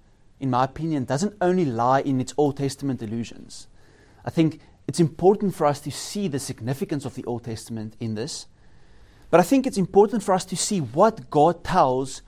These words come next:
these three disciples as they see Jesus being transfigured. He tells them,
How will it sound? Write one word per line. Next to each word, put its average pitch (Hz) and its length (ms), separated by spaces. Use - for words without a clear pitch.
these 127 260
three 170 180
disciples 143 720
as 151 160
they 156 160
see 170 440
Jesus 135 460
being 127 240
transfigured. 131 720
He 156 100
tells 175 240
them, 170 300